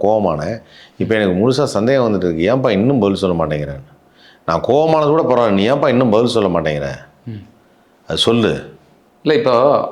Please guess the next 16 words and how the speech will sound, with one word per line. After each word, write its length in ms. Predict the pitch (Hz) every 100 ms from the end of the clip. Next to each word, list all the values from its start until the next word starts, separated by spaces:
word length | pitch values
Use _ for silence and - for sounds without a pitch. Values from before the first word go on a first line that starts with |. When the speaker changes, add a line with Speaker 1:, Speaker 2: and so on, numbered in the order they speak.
| -
Speaker 2:
ஆம்புலன்ஸ் 600 | 120 151 160 160 147 139
கதையை 300 | 139 135 127
விட்டுருங்க, 460 | 117 113 98 104 143 - _
இன்னும் 280 | 139 156 196
நிறைய 340 | 175 151 156 139
உதவிகள் 460 | 135 151 143 135
பண்ணதாக 580 | 120 120 113 110 107 110
வந்து 440 | 104 104 110 104 98
நம்ம 200 | 101 101
வீடியோ 320 | 113 123 110
எல்லாம் 260 | 95 92
பார்த்தோம். 320 | - - 98 104 - _ _ _ _ _ _ -
அந்த 220 | 170 202
நபர்கள் 440 | 190 175 165 160
கூட 240 | - 143 135
வந்து 340 | 131 131